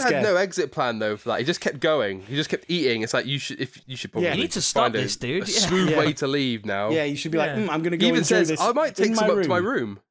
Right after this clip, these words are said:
Speaker 3: Yeah, like, he really hates the stuff. That Jason, he hates it. Like, imagine
Speaker 1: He
Speaker 3: hating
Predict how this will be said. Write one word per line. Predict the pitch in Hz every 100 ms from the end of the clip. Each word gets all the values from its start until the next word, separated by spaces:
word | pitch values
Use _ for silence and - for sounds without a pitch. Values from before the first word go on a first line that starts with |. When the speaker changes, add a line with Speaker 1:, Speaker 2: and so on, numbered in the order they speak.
| _ _ -
Speaker 3:
Yeah, | 160 151 127 117 _ _ _ _ _ _
like, | 117 190 - _ _ _ _ _
he | - 226
really | 214 131 196 180
hates | 131 170 - -
the | 123
stuff. | - 156 123 - _
That | 156 151
Jason, | 151 156 147 117 101
he | 147
hates | 135 147 123
it. |
Like, | 123 - - - -
imagine | 139 165 202 202 202
Speaker 1:
He | 208
Speaker 3:
hating | 185